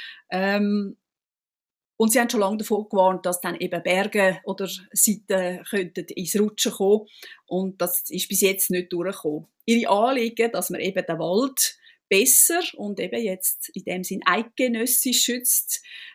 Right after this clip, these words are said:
ähm, das Anliegen ist dann erst, äh, nach dem Ereignis von achtzehnhundertachtundsechzig zum Tragen gekommen.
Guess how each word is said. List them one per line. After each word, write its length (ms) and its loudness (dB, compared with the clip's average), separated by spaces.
ähm, 1000 -2
das 220 2
Anliegen 420 0
ist 160 -4
dann 140 -2
erst, 580 -2
äh, 160 -12
nach 220 -10
dem 160 -4
Ereignis 680 -6
von 280 -14
achtzehnhundertachtundsechzig 1500 -8
zum 160 -8
Tragen 320 -16
gekommen. 360 -20